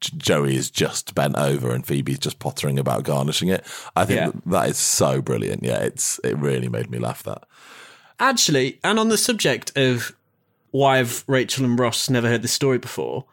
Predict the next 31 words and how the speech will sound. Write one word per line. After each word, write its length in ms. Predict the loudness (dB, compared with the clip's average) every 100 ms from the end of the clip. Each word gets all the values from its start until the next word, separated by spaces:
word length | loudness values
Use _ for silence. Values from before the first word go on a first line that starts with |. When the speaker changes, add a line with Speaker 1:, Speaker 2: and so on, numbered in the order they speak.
| _ _ -2
Speaker 1:
Yeah. 140 | -2 -4 _ _ _ _ -2
Speaker 2:
I'm 80 | 2
jumping 280 | 2 2
forward 240 | 2 2 4
a 40 |
little 200 | 2 0
bit, 280 | -2 -6 -8 _ -4
Speaker 1:
Yeah. 140 | -2 -2
Speaker 2:
but 120 | -2
similarly, 640 | 2 4 4 4 2 0 -2 _ _
why 280 | 0 4 4
have 140 | 4 4
we 240 | 4 6
never 220 | 4 4
heard 220 | 4 4 2
that 120 | 2
Monica 400 | 4 4 2 0
caused 320 | 2 2 2
Chandler 340 | 0 2 2 2
to 120 | 2
lose 220 | 2 2
a 40 | 0
toe? 400 | -2 -2 -2 -6 _ -20 -20 -12 2
Speaker 1:
Well, 240 | 2 2 0
right, 280 | 2 4 2
I 60 | 2
mean, 180 | 2
there's, 180 | 2 2
there's 160 | 2 2
a 80 | 2
whole, 640 | 2 4 4 2 0 -2